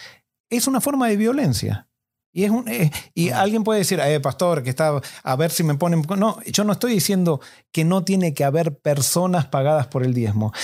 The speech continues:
Speaker 1: pero cuando una persona es pagada por el diezmo y se siente superior a alguien que no es pagado por el diezmo y que se siente con atributos espirituales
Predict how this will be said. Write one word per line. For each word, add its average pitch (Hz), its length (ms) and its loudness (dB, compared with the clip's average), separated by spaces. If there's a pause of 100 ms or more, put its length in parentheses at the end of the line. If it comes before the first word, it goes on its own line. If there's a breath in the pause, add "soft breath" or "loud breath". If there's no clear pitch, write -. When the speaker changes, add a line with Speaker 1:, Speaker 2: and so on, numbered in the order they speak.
(180 loud breath)
Speaker 1:
pero 151 240 0
cuando 160 300 0
una 254 300 0
persona 170 420 2
es 143 80 4
pagada 175 380 0
por 156 140 0
el 151 80 0
diezmo 139 260 2
y 123 40 0
se 143 100 0
siente 214 260 0
superior 160 500 0
a 143 60 4
alguien 185 260 2
que 143 140 0
no 165 140 2
es 170 100 0
pagado 180 420 0
por 151 140 -2
el 151 80 0
diezmo 151 220 2
y 131 40 0
que 139 120 0
se 156 100 0
siente 208 300 0
con 160 160 0
atributos 170 500 0
espirituales 151 840 -2